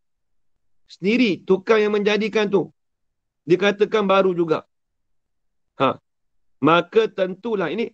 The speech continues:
maka mestilah wajib pada akal. Tentu dengan mana? Mestilah pada akal. Maka mestilah pada akal ada yang mengadakan dia juga.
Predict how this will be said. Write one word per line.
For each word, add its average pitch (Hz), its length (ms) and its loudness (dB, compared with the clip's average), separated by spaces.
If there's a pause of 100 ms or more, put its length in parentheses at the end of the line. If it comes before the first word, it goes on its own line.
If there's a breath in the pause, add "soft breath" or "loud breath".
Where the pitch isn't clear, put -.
(160)
maka 185 480 0
mestilah 190 720 -6
wajib 170 640 -2
pada 180 240 -2
akal. 196 480 -2 (880)
Tentu 160 400 0
dengan 175 160 0
mana? 190 240 2
Mestilah 175 480 -2
pada 156 240 -4
akal. 135 320 -4 (2750 loud breath)
Maka 180 480 2
mestilah 196 560 -6
pada 165 320 -6
akal 180 400 -6 (1300)
ada 160 480 0
yang 175 240 0
mengadakan 165 800 -2
dia 170 320 -6
juga. 160 560 -6